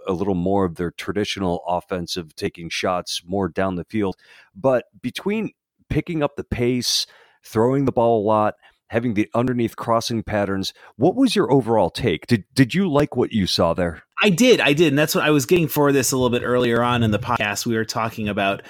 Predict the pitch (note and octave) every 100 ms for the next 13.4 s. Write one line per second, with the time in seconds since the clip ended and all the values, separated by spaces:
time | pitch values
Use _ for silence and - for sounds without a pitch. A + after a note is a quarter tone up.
0 | - - - A2+ A2 C#3+ B2+ A#2 - A#2+
1 | A#2+ A#2+ A#2 A2 F#2+ B2+ B2 B2+ A#2 A2
2 | A2 G#2 A2+ A2+ G#2+ A2 D3+ C#3 - D3
3 | A#2+ D#3+ A3 B3+ G3 F3+ C#3 D3+ E3 D#3+
4 | C3+ A2 C3 C3 B2 A#2 - - - -
5 | F3+ G3+ D#3 D3+ C#3+ C3 - D#3+ E3+ C3
6 | A#2+ - D3+ - C#3+ C3 B2 G#2 A#2+ C#3
7 | C3 A2+ - - - D3+ D#3+ E3+ D#3+ D3+
8 | B2+ A#2 - E3 D#3+ - C3+ B2 A#2 -
9 | D3+ C#3+ B2 B2+ B2 A2+ - - - A#2
10 | A#2 A#2+ A#2 A2+ - C3+ B2+ A#2 A2+ A2+
11 | A2 G#2 G2 B2 D3+ C#3 G#2+ A#2+ A#2 A#2
12 | A2+ C3 F3 G3 D#3+ D3+ D3 - C3 B2
13 | - - A2